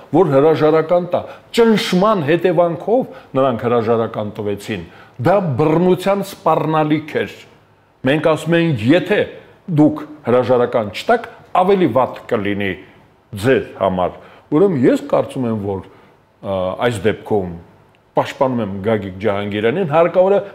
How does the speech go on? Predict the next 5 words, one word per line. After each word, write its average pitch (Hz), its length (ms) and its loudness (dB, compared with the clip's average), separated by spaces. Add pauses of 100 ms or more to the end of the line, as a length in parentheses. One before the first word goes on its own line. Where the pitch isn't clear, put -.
վերացնել 190 720 2
խոչընդոտը։ 98 800 -6 (920)
Հետո 196 460 4
մենք 247 300 2
կանդրադառնանք։ 131 1120 0